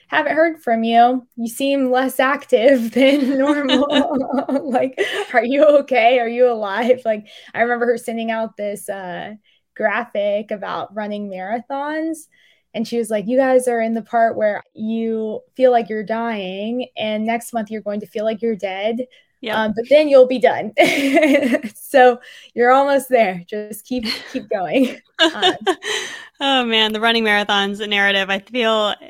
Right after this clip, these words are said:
Speaker 2: that fits veterinary medicine so well. And even just, like, looking at it from, like, a veterinary student aspect, where there is definitely, when you're in that last stretch, when you're getting close to the finish line,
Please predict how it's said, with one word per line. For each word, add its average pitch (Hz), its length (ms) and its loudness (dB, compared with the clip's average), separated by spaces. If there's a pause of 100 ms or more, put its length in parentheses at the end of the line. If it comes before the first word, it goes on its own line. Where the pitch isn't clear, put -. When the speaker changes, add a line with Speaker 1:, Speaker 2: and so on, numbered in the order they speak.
(100)
Speaker 2:
that 226 360 -2
fits - 760 -8 (240)
veterinary 202 400 -4
medicine 190 600 -8
so 202 520 -6
well. 185 340 0
And 208 180 -6
even 269 260 -2
just, 302 140 -4
like, 240 160 -4
looking 214 300 -4
at 196 80 -2
it 190 100 -6
from, 208 160 -10
like, 190 140 -8
a 190 60 -6
veterinary 185 500 -4
student 196 560 -8
aspect, 226 720 -6 (320)
where 208 400 0
there 233 240 -2
is 240 160 -2
definitely, 208 840 -6 (140)
when 214 180 -6
you're 240 120 -2
in 247 80 -2
that 202 180 -4
last 190 760 -4
stretch, - 720 -6
when 214 120 -8
you're 190 100 -6
getting 202 300 -2
close 214 280 -10
to 233 80 -12
the 196 100 -12
finish 196 360 -8
line, 185 440 -8